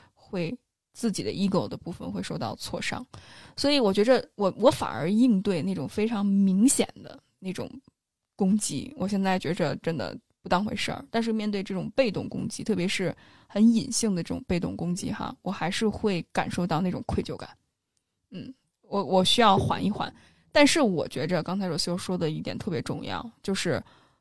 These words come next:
首先你在一个有毒环境当中，你想要不被浸染或者是不被影响是不可能的，就除非你就是自我隔离啊，或者是自，自，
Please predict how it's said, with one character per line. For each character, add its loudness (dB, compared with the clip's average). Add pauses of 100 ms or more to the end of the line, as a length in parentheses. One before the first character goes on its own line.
首 -2
先 0 (140)
你 -8
在 4
一 0
个 0
有 -4
毒 -6
环 -6
境 -6
当 -2
中， -4
你 6
想 0
要 2
不 -2
被 8 (1200)
浸 2
染 -4 (140)
或 -2
者 -2
是 -2
不 -2
被 4
影 2
响 -4
是 -6
不 4
可 0
能 -14
的， -14 (800)
就 0
除 2
非 6
你 -2 (120)
就 -10
是 -10 (840)
自 0
我 2
隔 0
离 -2 (120)
啊， -2
或 -2
者 -6
是 -6 (100)
自， -10
自， -14